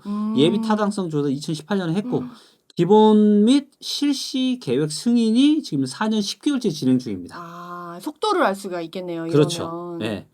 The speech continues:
Speaker 2: 그리고 기공이나 착공 지금 이십삼 년이 예정이다.
Speaker 1: 음.
Speaker 2: 그리고 요대로 기공이나 착공이 시작이 되면은 완료나 개통은 이십칠 년 연말에 된다. 그러면 보통 이것들이 이대로 되는 경우가 있어요, 없어요?
Speaker 1: 없죠.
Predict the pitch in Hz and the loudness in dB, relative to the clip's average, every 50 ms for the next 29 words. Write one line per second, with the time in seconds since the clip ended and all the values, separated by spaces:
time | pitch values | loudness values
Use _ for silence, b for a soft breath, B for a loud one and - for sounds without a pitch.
0 | _ _ - 147 165 180 196 254 285 302 302 302 - - - - 151 156 226 226 | _ _ 0 2 4 4 4 4 2 2 0 -2 -4 -8 -4 -2 0 2 4 4
1 | 220 220 214 208 202 202 - - - - - 240 185 156 151 - - 151 151 156 | 4 4 4 2 0 0 -2 -6 -6 -2 0 0 0 0 -4 -6 -4 0 0 2
2 | 143 170 208 269 254 254 - - 247 254 247 220 160 113 110 135 131 196 170 131 | 2 0 -2 -2 -4 -4 -2 0 2 2 2 2 2 4 4 4 4 4 4 4
3 | 113 104 - - - - _ _ _ 208 202 202 202 202 208 208 214 208 214 214 | 2 0 -4 -8 -10 -14 _ _ _ -6 -4 -4 -4 -4 -4 -4 -4 -4 -4 -4
4 | 214 214 208 208 139 156 190 240 285 285 - - _ - 160 139 156 180 196 196 | -4 -4 -2 0 2 2 4 2 2 0 0 -6 _ -4 0 2 4 4 4 6
5 | 226 226 220 220 233 254 254 247 - - 151 151 180 196 196 196 190 196 - 233 | 6 6 6 6 4 2 0 -4 -4 -4 0 2 2 2 2 2 -2 -4 -8 -10
6 | - - 240 220 208 202 - 240 233 226 208 180 135 135 165 170 175 202 269 311 | -6 -2 -2 0 0 0 -2 -2 -4 -2 -2 -2 0 0 0 0 0 2 4 4
7 | 330 349 320 - _ - 117 120 135 165 196 226 226 220 196 175 156 - 190 208 | 4 2 0 -4 _ -2 2 4 4 6 6 4 4 2 0 0 -2 -2 0 0
8 | 208 175 156 180 196 - - - - 208 202 160 123 113 123 160 190 190 190 175 | 0 0 0 -2 -4 -6 -6 -4 0 2 2 2 4 2 4 4 4 4 4 2
9 | 147 123 117 127 156 143 - - _ _ _ - - 185 208 214 208 220 254 294 | 0 0 0 0 0 0 -2 -6 _ _ _ 2 6 6 8 8 8 6 6 6
10 | 320 330 311 - - 170 180 180 - 233 214 185 160 175 180 180 - 180 170 190 | 4 4 2 0 0 0 0 2 2 2 2 4 4 2 0 2 0 0 0 0
11 | 214 240 247 247 254 247 - - 135 139 202 202 196 196 180 - 147 147 170 185 | 0 -2 -4 -6 -8 -10 -6 -6 0 6 8 8 8 8 6 4 4 4 4 6
12 | 180 175 170 165 165 165 165 156 127 123 - 208 185 156 127 - - 185 220 262 | 6 4 4 4 4 2 4 4 2 4 4 6 6 6 4 4 2 2 2 2
13 | 320 320 - 208 214 214 208 - 240 214 | 2 -2 -2 -2 -2 -2 0 0 4 4